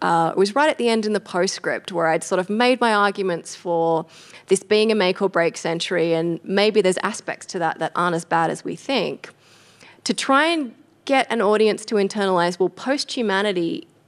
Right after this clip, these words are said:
might not necessarily be bad, even though it's not what we recognize as human, uh, that's familiar and comforting, uh, was to do a thought experiment where I actually got the audience or the reader to put themselves in the shoes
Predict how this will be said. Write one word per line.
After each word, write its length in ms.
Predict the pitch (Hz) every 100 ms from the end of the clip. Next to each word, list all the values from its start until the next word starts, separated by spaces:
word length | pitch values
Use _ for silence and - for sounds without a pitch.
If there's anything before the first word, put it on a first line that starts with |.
| _
might 400 | - 180 208 -
not 160 | 185 180
necessarily 680 | 190 - 196 196 185 175 170
be 180 | 165
bad, 460 | 160 202 202 170 165
even 320 | 175 185 180
though 160 | 175 170
it's 240 | - -
not 260 | 190 170 - -
what 200 | 185 180
we 120 | 170
recognize 680 | 165 170 180 175 160 165
as 140 | 165 165
human, 440 | 190 180 170 160
uh, 120 | 160 -
that's 200 | 156 -
familiar 680 | - 170 165 180 160 156 160
and 320 | 156 156 - - - -
comforting, 720 | 226 247 - 185 143 131 - - - - - - -
uh, 240 | 185 190 185
was 120 | 240
to 120 | -
do 160 | 233 262
a 40 | 262
thought 240 | 220 202
experiment 680 | 165 - 147 127 123 107 - -
where 320 | 190 190 190
I 100 | 196
actually 340 | 196 - -
got 300 | 202 196 -
the 140 | - 170
audience 500 | 214 220 214 - -
or 80 | 165
the 80 |
reader 320 | 180 220 220 214
to 160 | 214
put 180 | - -
themselves 500 | 190 190 196 180 175
in 180 | - 185
the 100 | 180
shoes 540 | - - 180 175 170